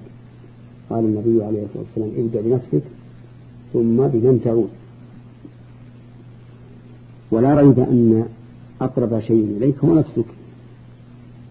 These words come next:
فكونك تسعى بإصلاح غيرك مع فساد نفسك لا شك أن هذا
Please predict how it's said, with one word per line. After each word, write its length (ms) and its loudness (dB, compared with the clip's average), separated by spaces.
فكونك 400 2
تسعى 260 0
بإصلاح 340 -2
غيرك 440 -2
مع 160 -4
فساد 360 -6
نفسك 400 -8
لا 120 -4
شك 280 -12
أن 160 -4
هذا 360 -4